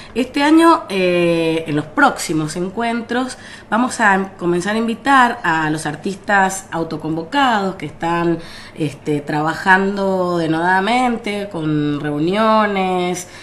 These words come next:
este, con Facebook, las redes sociales, este, para poner un poco en cuestión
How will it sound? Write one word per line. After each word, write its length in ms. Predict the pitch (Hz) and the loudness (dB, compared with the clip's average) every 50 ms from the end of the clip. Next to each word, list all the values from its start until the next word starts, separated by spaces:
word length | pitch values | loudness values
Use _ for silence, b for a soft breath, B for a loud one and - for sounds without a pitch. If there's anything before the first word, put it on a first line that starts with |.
| B B B | B B B
este, 560 | - 151 151 151 - - - 147 147 147 143 143 | -2 0 0 -2 -4 -6 -4 -2 0 0 -2 -2
con 500 | 156 151 147 147 151 151 151 147 143 135 | -4 -2 -2 -2 -2 -2 -4 -4 -6 -4
Facebook, 460 | - 214 220 233 226 190 202 170 160 | 0 2 4 4 4 2 0 -4 -4
las 120 | 151 147 | -4 -4
redes 180 | 160 160 170 170 | -4 -4 -4 -4
sociales, 800 | 170 160 - - 233 240 226 220 214 202 196 190 190 190 - B B B B B B B | -6 -8 -6 -2 2 2 4 4 4 2 0 -2 -2 -4 -8 B B B B B B B
este, 880 | - 175 156 156 156 - - 165 165 160 156 151 151 151 147 147 147 147 | -2 -2 -2 -2 -4 -4 0 0 2 2 4 2 2 2 2 0 -2 2
para 220 | - 180 202 202 202 | 2 2 2 2 0
poner 180 | 247 302 370 | 0 2 4
un 80 | 330 240 | 2 2
poco 240 | - 233 - 220 202 | 2 -2 -4 -4 -4
en 60 | 185 | -4
cuestión 720 | - - 170 - - - 240 233 220 214 208 214 226 202 | -6 -6 -8 -8 -6 -6 -2 0 2 2 2 2 0 -4